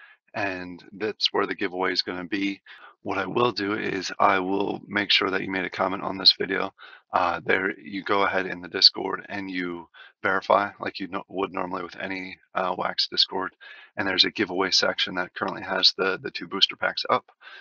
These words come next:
So go ahead and check those out. And then also,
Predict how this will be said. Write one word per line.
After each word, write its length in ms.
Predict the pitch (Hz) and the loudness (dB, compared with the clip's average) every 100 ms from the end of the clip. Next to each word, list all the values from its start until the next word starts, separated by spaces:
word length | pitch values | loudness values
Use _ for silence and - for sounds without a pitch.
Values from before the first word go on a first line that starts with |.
| - | -4
So 160 | 98 | -4
go 160 | 92 90 | -2 -2
ahead 240 | 90 92 | -2 -4
and 80 | 87 | -2
check 200 | - 92 | -2 -2
those 220 | 90 87 101 | -6 -4 -2
out. 240 | 98 95 _ | -2 -4 _
And 200 | 104 98 | -2 0
then 220 | 95 98 98 | 2 0 -2
also, 760 | - 95 - - 98 92 92 | -4 4 6 6 4 -2 -4